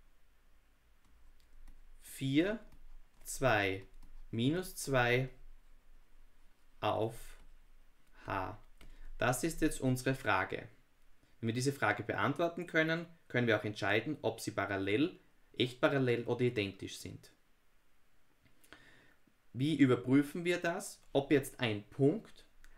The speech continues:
auf der Gerade h liegt? Wir schauen uns an, ob es ein u gibt, sodass vier, zwei, minus zwei das gleiche wie drei, null,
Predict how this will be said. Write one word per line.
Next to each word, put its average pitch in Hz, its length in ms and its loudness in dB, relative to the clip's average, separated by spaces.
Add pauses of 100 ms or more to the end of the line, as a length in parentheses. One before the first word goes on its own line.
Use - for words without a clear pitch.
(140)
auf 117 400 2 (320)
der 113 120 2
Gerade 101 680 0
h 95 420 -2
liegt? 123 540 0 (1500)
Wir 117 340 4 (140)
schauen 110 360 2
uns 107 240 -4
an, 120 280 0 (640)
ob 151 300 2
es 143 280 4
ein 107 320 -4
u 123 280 0
gibt, - 460 -8 (420)
sodass 120 540 0
vier, 147 460 2
zwei, 101 400 2
minus 110 480 -4
zwei 170 460 0 (1200)
das - 280 -6
gleiche 120 640 2
wie 110 260 -4
drei, 98 560 0 (380)
null, 104 420 -2